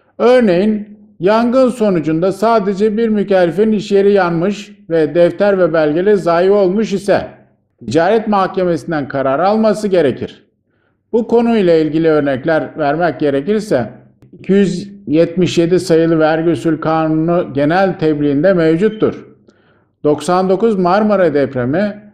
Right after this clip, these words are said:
iki yüz yetmiş yedi nolu tebliğde irade dışı meydana gelen mecburi gaybübetler, gaybibetin sözlük anlamı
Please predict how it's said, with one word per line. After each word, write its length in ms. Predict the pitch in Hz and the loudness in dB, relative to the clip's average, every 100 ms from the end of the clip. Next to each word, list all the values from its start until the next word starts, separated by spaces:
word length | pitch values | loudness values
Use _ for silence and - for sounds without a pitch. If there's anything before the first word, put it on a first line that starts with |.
| _ _ _ | _ _ _
iki 260 | 147 139 202 | -8 -2 2
yüz 280 | 208 185 165 | 2 2 2
yetmiş 460 | 170 180 165 131 | 2 2 -2 0
yedi 260 | 170 185 202 | 0 2 2
nolu 340 | 165 139 127 | 2 0 0
tebliğde 760 | 143 151 143 139 135 165 196 196 - _ _ _ - | 0 0 0 -2 0 0 -2 -6 -14 _ _ _ -4
irade 500 | 156 165 160 160 214 | 0 2 2 2 2
dışı 240 | 220 - 180 | 2 0 0
meydana 440 | 165 156 160 156 | 0 0 -2 -2
gelen 540 | 147 147 143 107 - - _ _ 123 | 0 0 0 -4 -8 -18 _ _ -6
mecburi 760 | 139 165 143 135 170 202 220 - 143 | -2 0 -2 -2 2 2 2 -2 -4
gaybübetler, 960 | 160 151 147 143 143 147 143 190 175 _ _ _ - | -2 0 0 0 -2 -2 -2 -2 -8 _ _ _ -4
gaybibetin 640 | 135 151 156 156 156 170 | 0 2 0 0 -2 -4
sözlük 420 | 131 143 151 202 | -2 -2 0 0
anlamı 580 | 185 170 151 147 180 | 0 0 0 0 -2